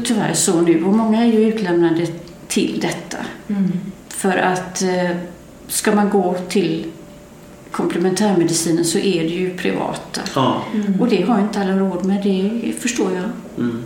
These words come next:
Speaker 2: Tyvärr ser det ju ut så idag.
Speaker 1: Ja.
Speaker 2: Mm.
Speaker 3: Men till en viss del så, eh,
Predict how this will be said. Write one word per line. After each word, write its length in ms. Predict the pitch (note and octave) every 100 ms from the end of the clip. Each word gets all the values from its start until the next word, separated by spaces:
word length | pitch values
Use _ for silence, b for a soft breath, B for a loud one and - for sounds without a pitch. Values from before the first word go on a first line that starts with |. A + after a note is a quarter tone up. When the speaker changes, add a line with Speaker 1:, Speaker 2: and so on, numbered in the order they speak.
| - - - - - - - - - - B B B -
Speaker 2:
Tyvärr 280 | - F#3 D#3
ser 180 | D3+ G3+
det 80 | G#3
ju 120 | F3
ut 240 | B2+ - -
så 120 | E3+ D3+
idag. 120 | B2+ -
Speaker 1:
Ja. 160 | G#3+ F#3+ E3+ F3+ F#3 F#3+ - - - -
Speaker 2:
Mm. 340 | G3 F#3+ F3+ F#3+ - - B B B
Speaker 3:
Men 180 | C3+ C3
till 180 | C#3 C3
en 80 | B2+
viss 380 | B2 - -
del 380 | D#3+ F3 F#3 D3
så, 480 | - - C#3 C3 B2+
eh, 460 | B2 B2 B2 A#2+